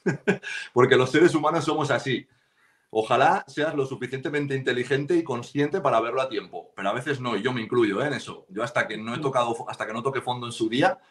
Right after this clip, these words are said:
Speaker 1: no me di cuenta de todo, todo el bagaje de mierda que llevaba aquí atrás,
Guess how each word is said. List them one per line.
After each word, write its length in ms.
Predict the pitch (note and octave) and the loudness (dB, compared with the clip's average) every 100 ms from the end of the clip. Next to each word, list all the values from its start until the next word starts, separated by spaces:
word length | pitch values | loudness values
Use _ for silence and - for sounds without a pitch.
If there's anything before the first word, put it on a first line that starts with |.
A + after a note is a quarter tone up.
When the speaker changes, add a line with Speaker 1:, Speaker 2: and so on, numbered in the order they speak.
| _ | _
Speaker 1:
no 120 | G2 | 0
me 100 | A2 | 4
di 100 | A#2 | 6
cuenta 320 | A2+ C3 C#3+ D#3 | 6 6 8 6
de 120 | A#2 | 6
todo, 460 | A#2+ B2+ C#3 C#3+ - _ | 6 8 8 6 -4 _
todo 180 | A#2 B2 | -2 0
el 80 | B2+ | 2
bagaje 540 | - A#2 B2 - D#3 | 4 4 4 2 -2
de 160 | C3+ A#2 | 0 -2
mierda 400 | A#2 B2+ D3 D3+ | 0 0 0 0
que 100 | B2+ | 0
llevaba 280 | A#2 A#2+ B2+ | 2 0 0
aquí 100 | A#2 | -4
atrás, 440 | G2+ F#2 - - | -4 -6 -6 -14